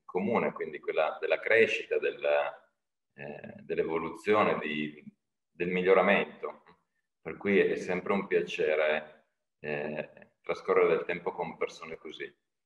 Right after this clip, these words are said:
Eh, mi presento, sono Lorenzo La Scala, ho cinquantaquattro anni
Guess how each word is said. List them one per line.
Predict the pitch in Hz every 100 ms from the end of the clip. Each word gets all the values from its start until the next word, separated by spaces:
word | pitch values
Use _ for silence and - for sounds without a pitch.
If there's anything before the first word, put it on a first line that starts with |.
| _ _ -
Eh, | 87 87 85 82
mi | 104
presento, | 101 107 110 113 131 - 95
sono | - 87 87 82 80 76 73 - -
Lorenzo | 87 85 -
La | 92
Scala, | 107 - 135 87
ho |
cinquantaquattro | - - - 82 - - - 107
anni | 98 78 92 113 -